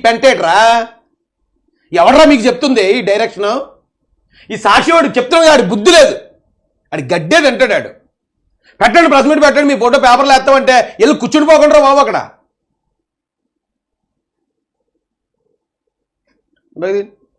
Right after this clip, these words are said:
శ్రీకాకుళం జిల్లా ఆమదాల వలస టీడీపీ ఎమ్మెల్యే కోల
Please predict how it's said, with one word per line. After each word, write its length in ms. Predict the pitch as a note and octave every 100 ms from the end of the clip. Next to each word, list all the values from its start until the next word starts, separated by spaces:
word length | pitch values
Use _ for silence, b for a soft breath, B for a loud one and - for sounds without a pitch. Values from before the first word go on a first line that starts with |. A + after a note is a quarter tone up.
| _ _ _ _ _ _ _ _ -
శ్రీకాకుళం 380 | G3+ C4+ C#4 C4+
జిల్లా 160 | C#4 C4
ఆమదాల 260 | B3 C4 C4+
వలస 180 | C4 B3 G#3
టీడీపీ 240 | A#3+ B3
ఎమ్మెల్యే 220 | B3+ B3+ B3+
కోల 160 | A3+